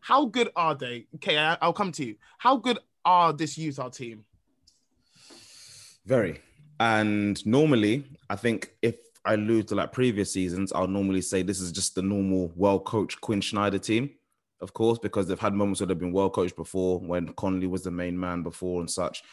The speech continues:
Speaker 2: and Gobert was in his infancy. And then when it got to the playoffs, they've kind of, like, stumbled a bit. But of course, they weren't leading the West at that point. But now, I think is a case of they've got Donovan Mitchell, who,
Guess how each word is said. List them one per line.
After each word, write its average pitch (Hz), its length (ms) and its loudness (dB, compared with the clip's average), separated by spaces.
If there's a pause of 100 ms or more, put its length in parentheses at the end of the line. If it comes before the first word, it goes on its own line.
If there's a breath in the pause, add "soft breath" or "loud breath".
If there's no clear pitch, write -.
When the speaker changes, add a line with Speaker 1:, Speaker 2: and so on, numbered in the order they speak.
(140 loud breath)
Speaker 2:
and 85 160 -6
Gobert 90 360 0
was 87 120 -4
in 85 80 -4
his 85 120 -4
infancy. 85 600 -6 (240 loud breath)
And 87 120 -6
then 90 60 -2
when 95 140 0
it 87 60 -4
got 87 140 -4
to 85 80 -10
the 87 100 -6
playoffs, 85 320 -4
they've 78 140 -12
kind 87 260 -4
of, 78 80 -8
like, 82 180 -6
stumbled 82 460 -6
a 78 60 -6
bit. 73 220 -10 (160)
But 78 80 -2
of 87 120 -4
course, 101 240 0
they 92 80 -2
weren't 90 200 -2
leading 87 240 -2
the 85 80 -4
West 98 240 -2
at 82 80 -6
that 78 160 -8
point. 82 240 -10 (420 soft breath)
But 76 180 -8
now, 98 460 2 (360 soft breath)
I 95 60 -6
think 98 220 0
is 82 100 -2
a 85 60 -2
case 90 320 -2
of 82 280 -2 (200)
they've 82 120 -8
got 82 180 0
Donovan 101 360 2
Mitchell, 85 400 -2
who, 90 380 -4